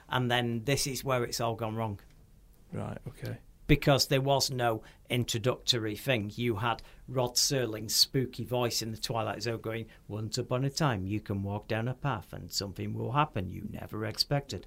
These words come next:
Speaker 2: No,
Speaker 1: And
Speaker 2: he
Speaker 1: then there's a story.
Speaker 2: No, not true. He hosted each one.
Speaker 1: Yeah, he did.
Speaker 2: Yeah.
Speaker 1: Yeah, he
Speaker 2: Not
Speaker 1: did.
Speaker 2: just in The Voice.
Speaker 1: No, he did. He gave, no, season one, it was voiceover.
Speaker 2: Okay.
Speaker 1: Season two, he came
Speaker 2: He
Speaker 1: in
Speaker 2: walked
Speaker 1: and
Speaker 2: on.
Speaker 1: then,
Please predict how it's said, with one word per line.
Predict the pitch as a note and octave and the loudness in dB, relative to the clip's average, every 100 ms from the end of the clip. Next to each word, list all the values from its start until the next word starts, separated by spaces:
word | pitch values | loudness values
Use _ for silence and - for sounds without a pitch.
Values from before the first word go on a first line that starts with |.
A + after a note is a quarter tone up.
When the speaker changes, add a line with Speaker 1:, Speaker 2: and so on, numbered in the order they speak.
| - | 0
Speaker 2:
No, | D#3 A2+ | 2 4
Speaker 1:
And | - | 4
Speaker 2:
he | |
Speaker 1:
then | A#2+ A2+ A2 F2 - | 4 0 -6 -8 -2
there's | A2+ G2+ | -2 -2
a | |
story. | F#2+ C3+ B2+ G#2 - - | -4 -2 -4 -4 -10 -2
Speaker 2:
No, | E3+ C3+ F3+ - | 2 4 2 0
not | - - | -2 0
true. | - G#3 D3+ - - | 4 4 4 -6 0
He | D3 | 4
hosted | D3 A3+ - C#3+ - | 6 6 2 -4 -2
each | B2+ - - | 0 0 2
one. | F#3+ B2+ - | 0 0 -6
Speaker 1:
Yeah, | - A3+ | 2 4
he | F#3 | 4
did. | D3 - - - - - | 4 2 0 -10 -12 0
Speaker 2:
Yeah. | G3 B2+ - | 2 0 -6
Speaker 1:
Yeah, | G3+ A#3+ C#3+ | 4 6 8
he | |
Speaker 2:
Not | F3 | 8
Speaker 1:
did. | A3 | 8
Speaker 2:
just | F#3 G3 F3+ | 8 8 8
in | |
The | D3+ | 8
Voice. | C3 F3+ B2 D3 - | 8 8 8 6 6
Speaker 1:
No, | C#4+ D#4+ | 8 8
he | A3 | 6
did. | G#3 D4+ - | 4 4 2
He | - F#3+ | -2 -2
gave, | D#3+ A3 - | 0 -4 -4
no, | F#3 A#3 F3 C#3 - - - - | 4 8 10 8 2 -8 -20 2
season | - - C#4+ A#3 A3+ G3 F#3+ | 12 12 12 12 10 8 10
one, | A3 A2 F3+ - - - - | 10 10 6 2 -20 -10 0
it | D3 | 2
was | D3 A#2+ | 6 4
voiceover. | A#2 E3 D3 - A2+ G#2 A#2 C#3+ | 8 8 8 4 2 2 0 4
Speaker 2:
Okay. | G3+ G#3 - D3 | 6 10 12 12
Speaker 1:
Season | B3+ B3 B3 A#3 A#3 G#3 | 12 8 6 6 6 4
two, | - F3 A#2 D3 - | 4 2 2 -2 -6
he | - E3+ | 0 2
came | F#3 F#3 | 6 10
Speaker 2:
He | E3 | 12
Speaker 1:
in | E3 D3+ | 12 12
Speaker 2:
walked | E3 D#3 E3+ | 12 12 12
Speaker 1:
and | B3+ | 12
Speaker 2:
on. | |
Speaker 1:
then, | A3+ C#3 | 12 10